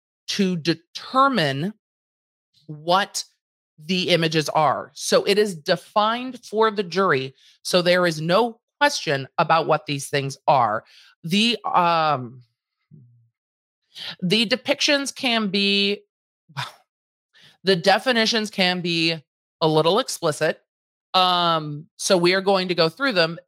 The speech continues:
These this is what the jury had to find. These are the definitions of what the things are. If you do not want to know, uh, it, less than five minutes, come on back.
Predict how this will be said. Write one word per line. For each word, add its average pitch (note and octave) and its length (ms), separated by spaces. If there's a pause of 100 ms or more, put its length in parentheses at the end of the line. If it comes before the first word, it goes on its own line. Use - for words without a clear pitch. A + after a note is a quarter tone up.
(240)
These F#3+ 400 (200)
this F3+ 340
is A3 100
what B3 140
the B3+ 60
jury A3 260
had G#3 180
to A#3+ 80
find. C#3+ 420 (460)
These F#3 420
are E3 540 (500)
the E3+ 140
definitions E3+ 720 (120)
of D#3 340
what D3+ 340
the F#3 100
things F#3 460
are. C3+ 460 (680)
If A3 260
you G#3+ 180
do G#3+ 240
not A#3 420
want A#3 320
to C4+ 120
know, E3+ 520 (500)
uh, F3 380 (140)
it, - 300
less G#3 300
than A3 120
five G#3 200
minutes, F3 380 (160)
come G3 160
on E3 120
back. G2+ 220